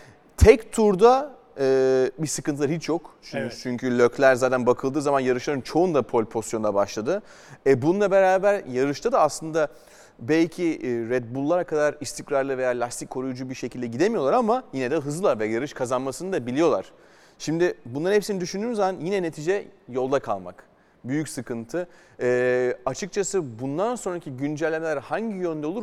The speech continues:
Speaker 1: bunu zaten takım Ferrari ka-, kabul edecek, şey, karar verecek ama kesinlikle, kesinlikle biraz daha dayanıklı bir araba yapmak zorundalar.
Speaker 2: Peki, e, tabii ki şu senaryoyu da konuşacağız. Yani Leclerc yolda kalmasaydı
Speaker 1: Hı hı,
Speaker 2: ne
Speaker 1: hı hı.
Speaker 2: olurdu
Speaker 1: Evet, evet,
Speaker 2: konuşacağız
Speaker 1: evet.
Speaker 2: ama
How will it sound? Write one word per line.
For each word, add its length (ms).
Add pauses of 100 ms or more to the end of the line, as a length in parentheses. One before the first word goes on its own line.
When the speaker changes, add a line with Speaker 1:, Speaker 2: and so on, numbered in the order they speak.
Speaker 1:
bunu 140
zaten 440
takım 280
Ferrari 320
ka-, 360
kabul 220
edecek, 300
şey, 140
karar 280
verecek 260
ama 200 (260)
kesinlikle, 520
kesinlikle 600 (240)
biraz 420
daha 260 (200)
dayanıklı 360
bir 60
araba 160
yapmak 180
zorundalar. 400 (480)
Speaker 2:
Peki, 460 (160)
e, 60 (720)
tabii 220
ki 140
şu 120
senaryoyu 500
da 80
konuşacağız. 680
Yani 280
Leclerc 500 (440)
yolda 360
kalmasaydı 800
Speaker 1:
Hı 40
hı, 160
Speaker 2:
ne 100
Speaker 1:
hı 120
hı. 60
Speaker 2:
olurdu 380
Speaker 1:
Evet, 0
evet, 280
Speaker 2:
konuşacağız 320
Speaker 1:
evet. 60
Speaker 2:
ama 280